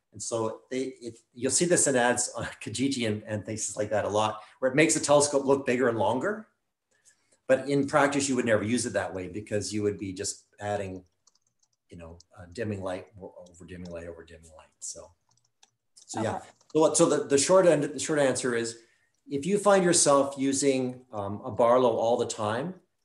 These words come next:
Speaker 1: then maybe you should consider just buying the right eyepiece to replace that Barlow plus eyepiece combination, 'cause
Speaker 2: Right.
Speaker 1: obviously you're getting more serious and you might be, um, it might be worth investing in that.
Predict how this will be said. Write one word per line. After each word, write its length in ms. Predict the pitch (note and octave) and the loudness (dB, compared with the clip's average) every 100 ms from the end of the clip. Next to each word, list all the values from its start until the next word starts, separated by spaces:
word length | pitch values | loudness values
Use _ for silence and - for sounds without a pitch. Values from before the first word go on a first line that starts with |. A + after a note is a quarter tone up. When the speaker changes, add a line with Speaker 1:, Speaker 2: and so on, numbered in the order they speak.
| - | -8
Speaker 1:
then 180 | A#2+ B2 | -4 0
maybe 220 | B2+ B2+ | 0 0
you 140 | A#2 A2 | -2 -4
should 160 | B2 | -6
consider 400 | A#2+ A2+ B2+ A2+ | -8 -6 -4 -2
just 260 | A2 G#2+ - | -2 -4 -2
buying 540 | G#2+ G#2+ G#2 G2+ G2 | 0 2 0 -2 -6
the 120 | F2+ G2+ | -4 0
right 200 | G#2 G2 | 2 2
eyepiece 540 | G#2+ A2+ - G2 - | 0 -2 -6 -10 -10
to 140 | - | -12
replace 420 | E2+ - G2 F#2 - | -12 -10 -10 -8 -8
that 280 | E2+ E2 - _ _ _ _ _ _ _ _ - | -6 -8 -10 _ _ _ _ _ _ _ _ -6
Barlow 300 | F#2 F2+ F2 | -4 -2 -4
plus 320 | - F2 - | -8 -10 -8
eyepiece 380 | E2+ D#2+ F2+ - | -8 -10 -12 -12
combination, 600 | - D#2+ D#2+ D#2 - - _ _ _ _ - | -12 -18 -18 -20 -20 -20 _ _ _ _ -8
'cause 160 | G#2+ | -2
Speaker 2:
Right. 60 | G#2+ | 0
Speaker 1:
obviously 300 | A2 G#2+ A2 | 0 -2 -4
you're 100 | G2 | -2
getting 240 | G2+ G2 | -2 -4
more 120 | F2+ F2 | -4 -6
serious 580 | - F#2+ F2+ E2+ - | -6 -8 -8 -10 -10
and 100 | F2 | -14
you 80 | D#2+ | -14
might 300 | E2 D#2+ - | -14 -16 -18
be, 220 | E2 D#2 _ _ _ _ _ _ - | -20 -20 _ _ _ _ _ _ -20
um, 260 | D#2+ D2+ E2+ _ _ _ _ | -20 -20 -20 _ _ _ _
it 60 | - | -16
might 140 | F#2 E2+ | -14 -14
be 100 | E2+ | -14
worth 220 | E2+ E2+ | -14 -14
investing 460 | D#2+ D2 - D#2 | -16 -14 -16 -16
in 100 | D#2+ | -20
that. 100 | D2+ | _